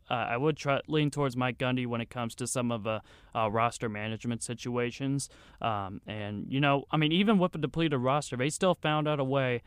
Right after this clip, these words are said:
to put up forty-one against Texas. Um, I mean, it wasn't the, it wasn't the p-, best performance by all means, but, I mean, you, you still, you still score forty-one on a bunch of talent on the Texas defensive side, and on top of that, uh, you, you make,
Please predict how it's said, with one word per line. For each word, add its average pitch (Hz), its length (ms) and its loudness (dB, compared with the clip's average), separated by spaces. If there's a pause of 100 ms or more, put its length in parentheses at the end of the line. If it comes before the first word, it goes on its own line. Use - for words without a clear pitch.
(180)
to 135 140 -4
put 139 180 0
up 127 80 2
forty-one 131 580 0
against 110 300 -4
Texas. 101 560 -6 (300)
Um, 104 340 0
I 135 60 4
mean, 143 160 4
it 147 80 6
wasn't 170 320 4
the, 151 80 0 (160)
it 156 80 2
wasn't 170 260 2
the 139 60 -4
p-, - 260 -14
best 151 320 0
performance 139 400 -2
by 131 200 0
all 131 160 0
means, 135 320 0
but, 113 200 -2 (380)
I 131 100 -2
mean, 123 140 2
you, 135 180 2
you 143 280 0
still, 165 420 4 (100)
you 117 120 -14
still 165 280 2 (360)
score - 440 0
forty-one 143 640 2
on 120 340 -2
a 110 80 -4
bunch 151 280 0
of 147 100 -6
talent 139 500 0
on 127 120 -2
the 120 60 -2
Texas 135 380 -4
defensive 120 440 -6
side, 107 380 -4
and 127 160 0
on 117 120 -2
top 135 240 -4
of 113 80 -8
that, 120 180 0 (400)
uh, 107 200 0 (200)
you, 135 340 0
you 135 160 -4
make, 135 240 0